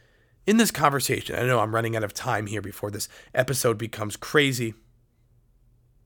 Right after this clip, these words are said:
And he says this about Attila. They're having a great meal, by the way.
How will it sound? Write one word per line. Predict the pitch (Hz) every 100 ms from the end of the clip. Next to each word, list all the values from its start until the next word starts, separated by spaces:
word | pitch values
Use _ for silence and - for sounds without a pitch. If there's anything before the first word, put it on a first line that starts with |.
| _ -
And | 185
he |
says | 185 220 165
this | 147 160 - - - _ _ _ -
about | 127 123
Attila. | - 143 101 - _ _ _ _ _
They're | -
having | 226 226
a | 202
great | 180 165
meal, | 135 123
by | 101 85
the | -
way. | - 107